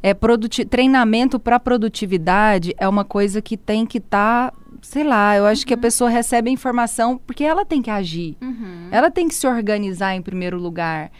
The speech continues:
Speaker 1: E isso começa do ambiente que ela tá. Então,
Speaker 2: Uhum.
Speaker 1: às vezes, você chega na mesa de alguém, tá aquela zona, sabe?
Speaker 2: Uhum.
Speaker 1: Você fala assim: como que a pessoa quer achar alguma coisa,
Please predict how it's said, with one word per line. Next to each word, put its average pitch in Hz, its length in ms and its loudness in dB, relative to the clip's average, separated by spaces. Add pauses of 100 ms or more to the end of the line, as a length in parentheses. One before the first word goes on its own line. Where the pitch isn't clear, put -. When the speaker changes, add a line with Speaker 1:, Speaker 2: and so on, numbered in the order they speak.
(240)
Speaker 1:
E 214 200 2
isso 349 320 0
começa 285 600 2
do 320 160 2
ambiente 349 480 2
que - 100 -2
ela 466 160 0
tá. 233 520 -2 (360)
Então, 254 180 -2
Speaker 2:
Uhum. 294 60 2
Speaker 1:
às 254 120 -2
vezes, 294 200 -2
você 349 220 -2
chega 302 300 0
na 277 100 2
mesa 233 300 2
de 220 100 0
alguém, 214 380 2
tá 269 100 -4
aquela 269 340 -2
zona, 202 920 2 (340)
sabe? 262 260 0
Speaker 2:
Uhum. 294 60 -4
Speaker 1:
Você 285 80 -2
fala 302 180 0
assim: 294 220 0
como 311 400 0
que - 100 -4
a 349 40 -2
pessoa 330 400 -2
quer 320 200 -2
achar 302 560 0
alguma 302 440 0
coisa, 294 680 -4